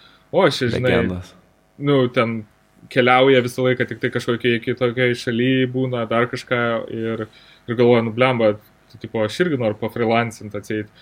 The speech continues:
Speaker 1: E, bet po to tenais kokią susi-, nu, supranti ten jo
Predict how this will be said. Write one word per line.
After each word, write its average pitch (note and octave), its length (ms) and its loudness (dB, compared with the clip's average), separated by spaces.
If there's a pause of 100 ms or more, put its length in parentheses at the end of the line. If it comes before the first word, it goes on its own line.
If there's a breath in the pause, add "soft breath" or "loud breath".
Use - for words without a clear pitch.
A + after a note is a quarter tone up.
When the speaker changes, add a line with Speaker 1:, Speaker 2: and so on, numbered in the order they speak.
(500 soft breath)
Speaker 1:
E, G#2+ 380 2
bet B2 200 2
po B2+ 100 -2
to C3 140 4
tenais B2 360 -2
kokią B2+ 340 2
susi-, C3 460 -8
nu, D3 140 -6
supranti C3 580 2
ten A#2+ 180 -2
jo A2 640 2